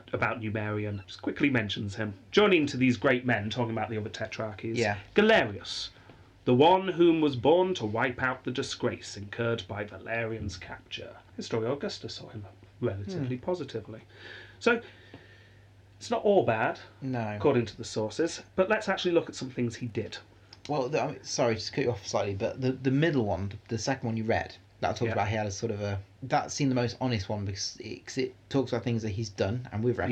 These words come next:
Speaker 2: recognised.
Speaker 1: Yeah.
Speaker 2: But then talks about he's had, what was it?
Speaker 1: He had a cow.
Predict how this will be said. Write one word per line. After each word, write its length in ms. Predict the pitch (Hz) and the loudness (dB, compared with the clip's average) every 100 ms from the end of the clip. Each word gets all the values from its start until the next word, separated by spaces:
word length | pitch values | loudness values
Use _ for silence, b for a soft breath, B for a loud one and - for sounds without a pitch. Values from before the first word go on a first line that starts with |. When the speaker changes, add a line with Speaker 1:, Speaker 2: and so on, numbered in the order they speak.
| 117 | 2
Speaker 2:
recognised. 500 | 98 95 110 120 - - - | 0 -4 -4 -8 -14 -20 -10
Speaker 1:
Yeah. 200 | 135 143 - B B - | -4 -4 -6 B B -6
Speaker 2:
But 100 | 117 | 0
then 160 | 120 101 | 2 2
talks 220 | 120 - | -2 -2
about 120 | 113 | -2
he's 180 | 110 107 | -2 -2
had, 200 | 113 - - - - | -4 -6 -12 -20 -14
what 160 | 113 117 | -8 -8
was 120 | 104 | -8
it? 100 | 95 | -10
Speaker 1:
He 80 | 110 | -6
had 140 | 104 104 | -6 -6
a 60 | |
cow. 400 | 98 110 110 123 | -8 -6 -4 -6